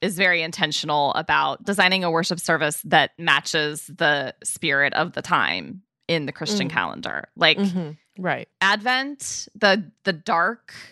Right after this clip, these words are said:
Speaker 1: mysterious Advent songs are some
Speaker 2: Mm-hmm.
Speaker 1: of my absolute favorite. But the, what I
Speaker 2: Me too.
Speaker 1: appreciate, maybe in comparison to the church I grew up in,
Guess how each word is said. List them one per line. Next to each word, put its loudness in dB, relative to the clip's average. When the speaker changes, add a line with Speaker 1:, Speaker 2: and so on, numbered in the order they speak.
Speaker 1:
mysterious 2
Advent 4
songs 0
are 2
some 0
Speaker 2:
Mm-hmm. -4
Speaker 1:
of -12
my -2
absolute -6
favorite. -6
But 4
the, 2
what 0
I 6
Speaker 2:
Me -2
too. 0
Speaker 1:
appreciate, 2
maybe 2
in -2
comparison 2
to -4
the 0
church 2
I 2
grew -4
up -2
in, 0